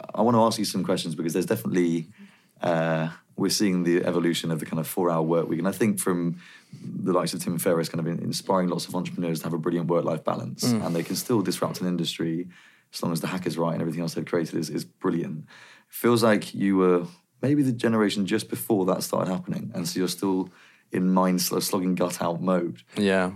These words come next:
Speaker 1: Did it feel like you were
Speaker 2: I think, I think, to be honest, there's a lot of bullshit in entrepreneurship.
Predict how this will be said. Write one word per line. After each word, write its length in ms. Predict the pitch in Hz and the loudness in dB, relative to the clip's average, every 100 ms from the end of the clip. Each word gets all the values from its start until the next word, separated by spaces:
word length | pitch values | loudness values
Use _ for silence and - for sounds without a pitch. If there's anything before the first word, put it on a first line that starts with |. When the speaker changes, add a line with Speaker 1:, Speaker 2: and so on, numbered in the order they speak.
| - | 2
Speaker 1:
Did 120 | 113 | 4
it 140 | 90 | 4
feel 200 | - 127 | 2 2
like 280 | 117 98 80 | 4 2 0
you 120 | 98 | 2
were 300 | 92 87 87 85 _ _ _ _ - | 4 4 2 -2 _ _ _ _ 2
Speaker 2:
I 100 | 143 | 4
think, 320 | 156 120 98 - | 6 4 2 0
I 100 | 113 | 2
think, 260 | 107 117 98 | 2 2 0
to 100 | - | 0
be 100 | 85 | 0
honest, 300 | 73 - - | 0 -2 -4
there's 160 | 87 82 | -4 -2
a 40 | |
lot 100 | 76 | -4
of 100 | - | -4
bullshit 400 | - - - - - | -6 -4 -4 -8 -6
in 80 | |
entrepreneurship. 680 | 82 80 - 80 82 - - | -8 -6 -8 -6 -6 -6 -6